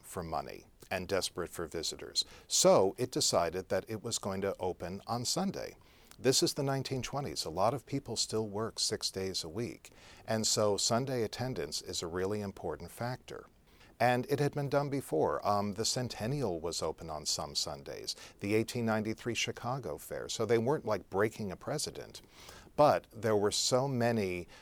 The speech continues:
religious Americans called Sabbatarians, "Thou shalt not do anything on the Sabbath," that they really protested vociferously that the fair was open on Sunday. And Gifford Pinchot, who was sort of looking for an excuse to bash the fair anyway,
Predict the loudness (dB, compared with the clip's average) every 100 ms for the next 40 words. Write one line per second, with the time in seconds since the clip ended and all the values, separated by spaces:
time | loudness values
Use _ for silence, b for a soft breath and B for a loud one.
0 | B -4 0 4 4 4 0 0 -2 0
1 | 4 4 2 -4 -6 -4 -2 0 0 2
2 | 4 2 0 -2 0 2 0 -4 -8 -4
3 | -2 2 2 4 2 0 0 -2 -2 -4
4 | -2 0 0 -2 -6 -6 -4 -2 0 -2
5 | -4 -10 -12 B B B B B 2 6
6 | 4 2 0 2 2 2 2 2 0 -2
7 | -4 4 4 4 -4 -2 0 2 2 2
8 | -2 -2 -2 -4 -8 -10 -14 B B 0
9 | 2 0 -2 2 2 2 0 -2 -2 -2
10 | -4 -2 -2 -4 -6 -8 -8 -10 b b
11 | b 2 4 4 4 2 2 2 2 0
12 | 0 0 0 0 0 0 0 2 2 0
13 | -6 -2 -2 -2 -4 -4 -4 -4 -2 0
14 | 0 0 -6 -6 -4 -4 -2 -2 -2 -4
15 | -6 -8 -10